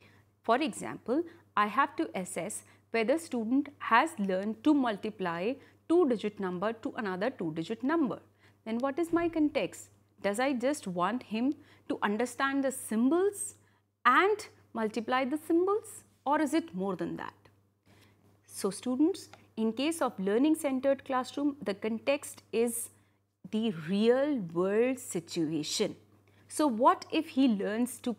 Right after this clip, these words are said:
count? So what if he learns the fractions, the concept of fractions? What will it help him? How will it help him?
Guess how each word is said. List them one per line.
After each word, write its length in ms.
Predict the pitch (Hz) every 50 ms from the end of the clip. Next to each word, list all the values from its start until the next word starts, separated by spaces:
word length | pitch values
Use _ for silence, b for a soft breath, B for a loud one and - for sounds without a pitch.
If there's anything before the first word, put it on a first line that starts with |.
| -
count? 440 | - 170 165 160 - - - - - - _ _ _
So 260 | - - - - 208
what 340 | 196 190 220 247 277 262 - -
if 180 | 233 226 220 -
he 240 | - - 254 254
learns 500 | 214 180 175 180 196 220 247 254 - - b b b b b _ -
the 100 | 190 196
fractions, 720 | 190 - - - 208 208 214 214 - - - 196 175 185 -
the 100 | - 202
concept 480 | 196 - 190 190 185 - 220 208 - 226
of 100 | 220 214
fractions? 640 | - - 233 226 226 226 - - 156 156 - - b b b b b b
What 240 | - 202 202 190 - -
will 120 | 202 196
it 180 | 214 214 - -
help 340 | - - 277 285 294 294 294 -
him? 220 | - - - - - _ _ B B B B B B
How 140 | - 226 226
will 220 | 226 226 254 262
it 160 | 294 - -
help 340 | - - 302 349 339 339 -
him? 140 | - - -